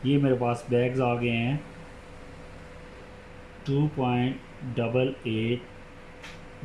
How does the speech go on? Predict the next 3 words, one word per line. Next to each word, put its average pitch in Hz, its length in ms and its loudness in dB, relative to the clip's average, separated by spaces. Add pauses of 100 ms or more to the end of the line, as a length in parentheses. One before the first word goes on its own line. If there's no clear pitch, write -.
(160)
bags 113 420 0 (1900)
से - 360 2 (2500)
थ्री 151 180 4